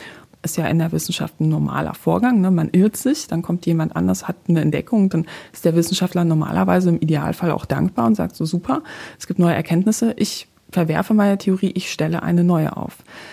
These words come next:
Bei Verschwörungsideologen ist es allerdings oft so, dass Beweise erbracht werden, beispielsweise, "Na ja, die Erde ist nicht flach",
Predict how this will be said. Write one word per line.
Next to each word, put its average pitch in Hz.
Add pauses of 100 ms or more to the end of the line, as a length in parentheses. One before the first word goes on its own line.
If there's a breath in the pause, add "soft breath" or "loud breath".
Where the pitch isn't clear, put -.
(640 loud breath)
Bei 214
Verschwörungsideologen 190
ist 156
es - (140)
allerdings 180
oft -
so, 175
dass 185 (180)
Beweise 214 (280)
erbracht 185
werden, 208
beispielsweise, 165
"Na 156
ja, 160
die 160
Erde 160
ist -
nicht 165
flach", -